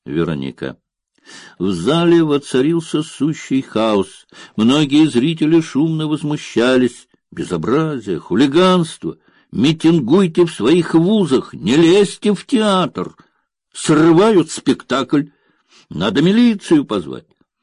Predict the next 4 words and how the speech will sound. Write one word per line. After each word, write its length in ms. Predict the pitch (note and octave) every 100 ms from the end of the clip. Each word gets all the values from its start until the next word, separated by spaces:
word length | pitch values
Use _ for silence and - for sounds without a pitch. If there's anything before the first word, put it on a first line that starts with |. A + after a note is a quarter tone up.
| _ _
Другие 520 | F2+ C3+ D3 F3+ A3
поддерживали 1000 | G#3+ G3 F3+ G2 C3+ D3+ C#3+ D3 D3 D#3+
оппозиционеров. 1160 | D#3+ G#2 - A#2 B2+ - B2+ B2+ C3 B2+ B2 _
"Правильно! 840 | - D3 G3 G#3 G#3 G3+ G3 G3